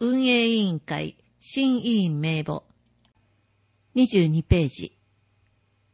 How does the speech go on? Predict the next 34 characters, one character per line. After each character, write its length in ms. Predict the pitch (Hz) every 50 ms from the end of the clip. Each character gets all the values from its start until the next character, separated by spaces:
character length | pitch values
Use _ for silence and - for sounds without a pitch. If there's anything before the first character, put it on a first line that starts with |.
| _ _ _ _ _ _ _ _ _ -
常 240 | 185 - 247 269 285
任 280 | 269 269 262 254 247 240 -
委 240 | 247 233 226 220
員 100 | 196 170
会、 380 | 151 - - 156 160 160 - _ _ _ _
新 320 | - - - 247 240 233 226
委 300 | - - 226 214 196 170
員 120 | 151 147
名 220 | 151 160 156 151
簿。 240 | 143 151 151 - - _ _ _ _ _ _ _ _ _ _ _ _ _ _ _ _ _ _ _ _ _ _ -
二 140 | 247 262 226
十 180 | 226 202 180
三 300 | 165 - - 202 208 202
ペ 240 | 190 - 185 170 151
ー 40 | 143
ジ。 220 | 143 - 107 - _ _ - _ _ _ _ _ _ _ _ _ _ _ _ _ _ _ _ - _ _ _ _ _ _ _ _ _ _ _ _ _ _ _
特 260 | - 240 - - -
別 300 | 269 - 285 285 - 269
委 160 | 262 254 247 233
員 180 | 208 180 160
会、 340 | - - 156 151 151 - - _ _ _
新 380 | _ - - 247 247 240 233 214 -
委 220 | - 220 208 190
員 140 | 165 151 147
名 240 | 151 160 156 156 151
簿。 220 | 143 151 151 - _ _ _ _ _ _ _ _ _ _ _ _ _ _ _ _ _ _ _ _ _ -
二 140 | - 269 262
十 220 | 208 220 190 175
四 260 | 170 190 208 208 214
ペ 220 | - - 202 180 151
ー 40 | 139
ジ。 200 | - - - _ _ _ _ _ _ _ _ _ _ _ _ _ _ _ _ _ _ _ _ _ _ _ _ _ _ _ _
六 320 | - 214 226 226 - 294 247
月 440 | 269 262 269 - - 233 233 214